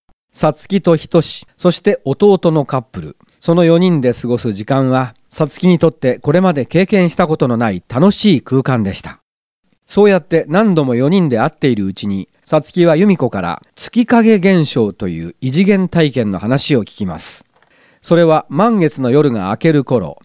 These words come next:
すでに亡くなってしまった人ともう一度会うことができるというものだったんですが、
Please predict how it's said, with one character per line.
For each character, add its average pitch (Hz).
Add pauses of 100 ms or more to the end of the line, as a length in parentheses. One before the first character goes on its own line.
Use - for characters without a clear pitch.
(140)
す -
で 170
に 131
亡 127
く 180
な 175
っ -
て 165
し 147
ま 143
っ 135
た 135
人 127
と 110
も 143
う 208
一 180
度 147
会 190
う 208
こ 151
と 127
が 95
で 117
き -
る 175
と 107
い 107
う 110
も 110
の 110
だ 92
っ 92
た -
ん 90
で 90
す 143
が、 208